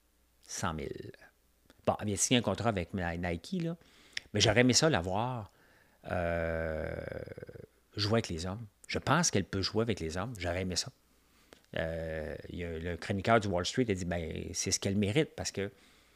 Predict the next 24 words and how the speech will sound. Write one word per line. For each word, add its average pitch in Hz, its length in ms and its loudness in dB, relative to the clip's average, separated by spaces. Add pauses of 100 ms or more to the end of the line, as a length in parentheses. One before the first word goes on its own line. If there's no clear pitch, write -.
(720)
sais, 139 120 2
les 113 280 2
joueurs 135 560 0
qu'on 87 220 -2
paye 127 260 2
ce 98 120 -6
montant-là, 85 520 -4
c'est - 120 -10
parce - 140 -4
qu'ils 87 140 -6
rapportent, - 560 -6
tout - 100 -12
simplement. - 380 -10 (720)
Est-ce - 180 4
qu'elle 127 140 8
va 107 120 6
rapporter 104 400 0
plus - 600 -2
à 90 320 -2
la 85 220 -2
W 92 460 -2
N 92 160 -2
B 85 60 -6
A 95 320 0